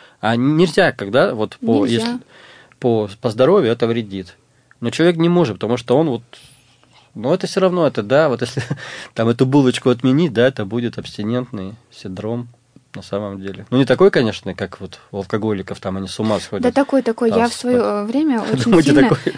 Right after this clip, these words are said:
Speaker 2: э, с бабушкой своей было очень тяжело, потому что я ухаживала за бабушкой, вот она уже была лежачая на тот момент.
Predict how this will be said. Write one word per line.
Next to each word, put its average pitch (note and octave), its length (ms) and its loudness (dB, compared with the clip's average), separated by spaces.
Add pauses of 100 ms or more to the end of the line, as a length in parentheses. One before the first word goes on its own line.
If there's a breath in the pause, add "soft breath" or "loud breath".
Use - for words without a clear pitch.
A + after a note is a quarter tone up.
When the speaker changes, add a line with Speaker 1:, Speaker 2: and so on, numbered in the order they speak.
Speaker 2:
э, G#3+ 180 0
с - 220 -10
бабушкой B3 520 0
своей A#3+ 400 0
было A#3 280 0
очень A3+ 240 -2
тяжело, B3 360 0
потому A3 280 -6
что - 160 -10
я G#3+ 120 0
ухаживала G#3+ 600 -4
за G3 180 -6
бабушкой, A#3+ 560 -4
вот F3+ 220 -10
она F3+ 160 -10
уже F#2+ 180 -10
была F#3 300 -8
лежачая A3 580 -8
на G3 80 -8
тот G3 160 -14
момент. G3+ 420 -6